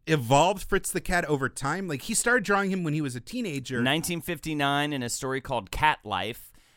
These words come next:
Speaker 2: Uh, he
Speaker 1: He
Speaker 2: was
Speaker 1: was
Speaker 2: ba-
Speaker 1: known as Fred the Cat.
Speaker 2: Yes, he was initially known as Fred the Cat because that was the family cat's name, uh, and he totally based it off that cat. And, and it was less of a, uh,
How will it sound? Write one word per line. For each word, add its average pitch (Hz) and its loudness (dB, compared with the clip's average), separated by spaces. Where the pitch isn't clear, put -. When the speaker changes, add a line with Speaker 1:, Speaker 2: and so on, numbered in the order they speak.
Speaker 2:
Uh, 113 4
he 120 -2
Speaker 1:
He 123 0
Speaker 2:
was 143 2
Speaker 1:
was 143 2
Speaker 2:
ba- 131 0
Speaker 1:
known 143 2
as 127 0
Fred 196 2
the 117 -2
Cat. - -12
Speaker 2:
Yes, 120 0
he 120 -2
was 117 -4
initially 151 -4
known 143 -4
as 123 -8
Fred 165 2
the 165 -4
Cat 147 0
because 120 -6
that 120 -4
was 110 -12
the 113 -14
family 139 -8
cat's 123 -6
name, 117 -4
uh, - -8
and 113 -2
he 110 -8
totally 127 0
based 123 -4
it 98 -8
off 104 -2
that 120 -2
cat. 123 0
And, 151 -6
and 175 -6
it 156 -8
was 143 -8
less 147 0
of 127 -2
a, 117 -2
uh, 104 -2